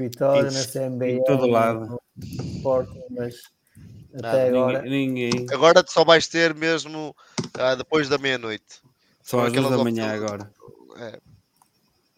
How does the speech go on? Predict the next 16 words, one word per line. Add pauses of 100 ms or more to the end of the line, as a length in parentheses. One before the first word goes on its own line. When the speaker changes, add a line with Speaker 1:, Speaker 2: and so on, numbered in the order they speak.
Speaker 1:
Vamos
ter
que
Speaker 3:
E,
eh,
Speaker 1:
aguardar,
então.
Speaker 3:
vai
ser
o, (180)
Speaker 1:
<clears throat>
Speaker 3:
vai
ser,
eh,
e
com